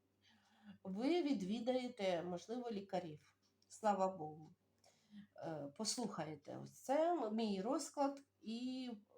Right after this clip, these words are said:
побіжите в кінці, за місяць, з-, з-, здасте всі аналізи і отримаєте гарні результати.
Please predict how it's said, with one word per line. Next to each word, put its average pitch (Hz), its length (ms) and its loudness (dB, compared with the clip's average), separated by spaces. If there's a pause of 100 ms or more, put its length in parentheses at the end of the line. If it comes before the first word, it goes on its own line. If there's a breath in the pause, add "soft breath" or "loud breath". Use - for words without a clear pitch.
(580)
побіжите 196 840 0
в 285 140 -4
кінці, 180 600 -4
за 180 200 -2
місяць, 220 480 0
з-, 185 160 -4
з-, 175 260 -6
здасте 202 460 2
всі 170 220 -2
аналізи 208 840 0
і 226 460 -4
отримаєте 202 640 -2
гарні 196 480 2
результати. - 640 -8